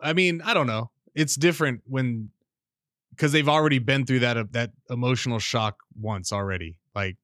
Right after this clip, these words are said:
the first time it's like, "What the hell?" And then now it's like they're processing it different the second time. It's never gonna be the same. Um, but I will tell you, I called dad and I said,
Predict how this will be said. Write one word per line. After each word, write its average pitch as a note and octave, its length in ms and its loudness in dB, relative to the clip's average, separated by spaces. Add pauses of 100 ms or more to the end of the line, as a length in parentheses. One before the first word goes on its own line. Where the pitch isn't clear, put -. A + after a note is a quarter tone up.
the A#2+ 100 2
first E3+ 340 2
time C3 200 2
it's A#2 160 0
like, A#2 260 0
"What B2 200 -2
the G#2+ 100 -2
hell?" G2+ 460 -2
And G#2+ 140 -6
then A2 160 -4
now A2 300 0
it's G#2 160 -6
like G#2 160 -4
they're G#2 140 -4
processing G#2 600 -4
it F#2+ 140 -8
different G2 360 -6
the F#2 80 -6
second G2+ 360 -4
time. F#2+ 200 -6
It's G2 120 -4
never C3+ 200 2
gonna A#2 200 0
be G#2+ 100 -2
the G2 100 -8
same. G2+ 360 -4 (960)
Um, G2+ 600 0 (760)
but E3+ 140 6
I D3 100 4
will F3+ 180 8
tell F3 200 2
you, B2 220 0
I A#2+ 160 -2
called C3 260 0
dad A#2 320 0 (960)
and A2+ 140 -2
I F#2+ 80 -2
said, F#2+ 440 -2